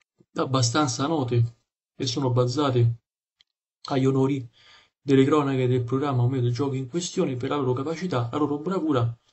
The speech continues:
messa a frutto che l'ha portata a vincere più di trecentomila euro in ben trentuno puntate o poco più. Il video termina qua, iscrivetevi al canale Narratore Italiano, commentate. Questo video non vuole, ripeto, non vuole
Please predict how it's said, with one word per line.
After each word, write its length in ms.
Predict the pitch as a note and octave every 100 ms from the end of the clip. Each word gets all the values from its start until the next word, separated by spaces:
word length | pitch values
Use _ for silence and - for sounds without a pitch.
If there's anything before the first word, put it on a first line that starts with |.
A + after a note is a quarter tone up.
| _
messa 280 | D#3+ - G3+
a 40 |
frutto 360 | G3 D#3+ D3+ B2+
che 80 | B2
l'ha 140 | C3
portata 360 | F#3 F#3 C#3 B2
a 40 |
vincere 460 | A#2+ C#3 B2 A#2+ A#2+
più 160 | D#3+
di 100 | D3
trecentomila 600 | C#3 B2+ B2+ A#2 D3 F3
euro 180 | B2+ A#2+
in 120 | A#2+
ben 240 | C3 B2+ - _ _ _ _
trentuno 500 | - F3 E3+ E3+ C#3
puntate 360 | D3+ F3+ D#3+ C3
o 100 | A#2+
poco 280 | B2 A#2 A#2
più. 180 | A#2 - _ _ _ _
Il 120 | E3
video 240 | E3+ F3+ C3+
termina 420 | D#3+ F3+ G3+ F#3+
qua, 260 | F3+ C3 -
iscrivetevi 580 | B2 - C3 C#3 C3+ B2+
al 120 | B2
canale 240 | A#2+ C#3+ C3
Narratore 340 | C3+ D3 D3
Italiano, 280 | D#3+ D#3+ D#3+
commentate. 720 | D#3+ E3+ F3+ G#3+ C#3 A#2 - _
Questo 340 | E3 - E3
video 220 | E3+ C3+ B2
non 460 | D3+ F#3 C#3+ B2
vuole, 380 | D3 G3 - -
ripeto, 360 | B2+ B2 B2 A#2
non 360 | B2 E3 C3+ B2
vuole 420 | F3+ D#3+ - -